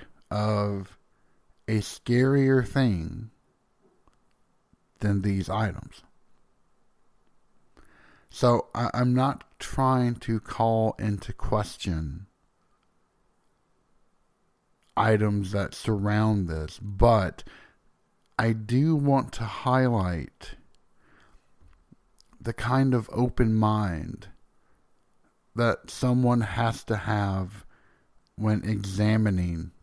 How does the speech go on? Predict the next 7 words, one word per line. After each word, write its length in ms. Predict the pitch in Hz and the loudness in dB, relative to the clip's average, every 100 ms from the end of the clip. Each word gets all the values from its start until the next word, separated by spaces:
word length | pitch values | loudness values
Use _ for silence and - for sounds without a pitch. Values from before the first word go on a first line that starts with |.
| - | -6
these 260 | 101 92 | -4 -4
particular 640 | - 95 - 98 92 82 87 | -6 -8 -4 -4 -6 -6 -8
things. 600 | - 82 - - - - _ _ _ _ _ _ _ _ _ - | -8 -8 -10 -18 -20 -20 _ _ _ _ _ _ _ _ _ -2
If 140 | 123 | -2
something 560 | - 151 185 196 185 165 | 0 2 2 0 -2 -2
strikes 580 | - - 139 139 - | -4 0 2 2 -2
you 480 | 131 127 123 123 117 | -2 2 2 2 0